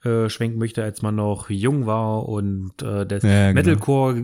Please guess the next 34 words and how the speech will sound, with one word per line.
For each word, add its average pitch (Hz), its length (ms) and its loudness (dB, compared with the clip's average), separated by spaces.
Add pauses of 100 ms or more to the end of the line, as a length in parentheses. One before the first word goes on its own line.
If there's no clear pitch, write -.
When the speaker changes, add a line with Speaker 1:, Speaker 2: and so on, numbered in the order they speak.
(160)
Speaker 1:
äh, 117 40 0
Genre 117 680 0
noch, 110 480 -4
äh, 113 180 -2
sehr, 117 260 0
sehr 131 180 0
verhasst 123 420 -4
war, 117 220 -2 (200)
noch 107 160 -4
mehr 113 160 -2
als 127 180 -4
es 110 140 -4
damals, 117 460 -2
äh, 117 160 -2 (240)
von 110 160 -2
den, 113 320 0
äh, 113 200 0
Puristen 117 720 -4
ist. 123 400 -6 (680)
Der 110 120 -4
darf - 120 -6
Speaker 2:
Also 95 120 0
Speaker 1:
sich 92 60 2
Speaker 2:
ein 95 40 2
bisschen 110 160 2
Speaker 1:
gerne 113 120 4
Speaker 2:
habe 110 80 4
ich 110 60 -4
mich 117 140 2
auch 117 120 2
wie 120 60 4
sechzehn 113 360 2
gefühlt, 104 400 0
aber 87 240 -6